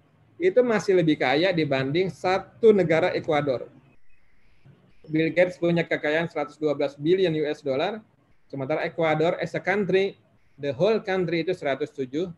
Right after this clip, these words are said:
miliar dolar. Ada lagi Bernard Arnault dan family lebih kaya dari Ekuador. Warren Buffett lebih kaya dari Republik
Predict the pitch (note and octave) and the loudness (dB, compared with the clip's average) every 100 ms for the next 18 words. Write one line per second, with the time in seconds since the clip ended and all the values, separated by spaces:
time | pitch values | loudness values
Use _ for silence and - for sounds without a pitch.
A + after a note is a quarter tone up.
0 | _ _ _ - - B2+ B2 A2+ A2+ A2 | _ _ _ -20 -20 -12 -6 -2 -4 -4
1 | G2+ F#2+ G2+ _ _ - - - - - | -8 -8 -12 _ _ -20 -20 -20 -20 -20
2 | - - C#3 D3+ D#3 D#3+ E3+ F3 - D3+ | -20 -8 -2 0 0 0 -2 -2 -6 -8
3 | C#3+ E3 E3+ E3+ - - D#3 D#3 D#3+ F#3+ | -2 0 0 -2 -6 -12 -6 -4 -2 -2
4 | F3+ D#3 D3+ E3+ F#3 F3 G#3+ G#3+ - _ | -2 -4 -4 -2 0 2 2 0 -8 _
5 | _ D3+ D3+ D3 D3 C#3+ D#3+ C#3+ C3+ C3 | _ -6 -4 -4 -2 -2 0 0 -2 -4
6 | C3 C#3 B2 A2+ - - C3+ E3 E3+ E3 | -6 -4 -4 -6 -8 -6 -2 0 2 0
7 | E3 F3+ A3 A3 _ _ - - _ _ | 0 -2 -2 -6 _ _ -20 -20 _ _
8 | C3+ C#3 C#3+ D#3+ F3+ D#3+ D#3 E3+ D#3+ C#3+ | -8 -6 -2 0 2 2 2 2 0 -2
9 | D3+ F#3+ | -2 -2